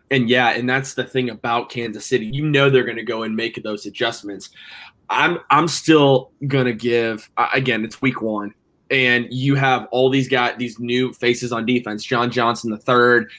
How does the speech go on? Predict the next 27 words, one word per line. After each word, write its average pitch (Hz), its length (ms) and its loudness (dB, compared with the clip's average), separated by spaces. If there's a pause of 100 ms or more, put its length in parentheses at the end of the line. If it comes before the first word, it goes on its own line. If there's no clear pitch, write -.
(120)
Takk 117 240 0
McKinley, 113 640 -4 (240)
Malik 127 220 4
McDowell, 110 680 2 (340)
um, 110 260 -2
Jav-, 123 340 0
Jadeveon 120 480 2
Clowney, 113 640 -2
Anthony 127 360 0
Walker. 120 380 2
I 120 40 2
mean, 117 140 -2
you 139 100 4
have 147 100 2
a 117 140 -6
ton 170 340 -2
of 120 120 -2
new 131 120 2
pieces 127 380 -4
on 120 160 -2
this 110 160 -8
defense. 120 480 -6 (200)
Troy 143 260 4
Hill 131 200 6
as 120 140 -2
well, 123 380 2
who, 123 360 4